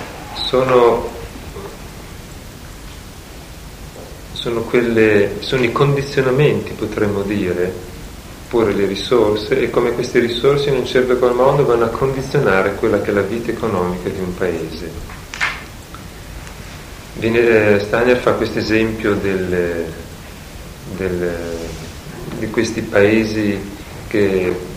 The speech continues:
quanto impiego di, di lavoro è necessario per portare alla collettività le banane in paesi de-, dell'Africa o di altro, dell'America, e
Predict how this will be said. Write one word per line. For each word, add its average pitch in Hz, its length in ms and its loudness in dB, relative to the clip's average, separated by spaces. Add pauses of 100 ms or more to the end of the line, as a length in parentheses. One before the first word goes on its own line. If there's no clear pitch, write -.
(1080)
quanto 120 400 4
impiego 113 960 4
di, 104 340 2
di 107 140 0
lavoro 110 340 4
è 110 40 4
necessario 110 520 2
per 110 140 0
portare 104 380 2
alla 101 140 6
collettività 104 760 -2
le 101 80 4
banane 104 640 2
in 107 260 -2
paesi 101 420 -2
de-, 90 200 -2 (1000)
dell'Africa 92 760 -2
o 90 200 0
di 95 100 0
altro, 95 400 0
dell'America, 107 760 0 (520)
e 226 100 4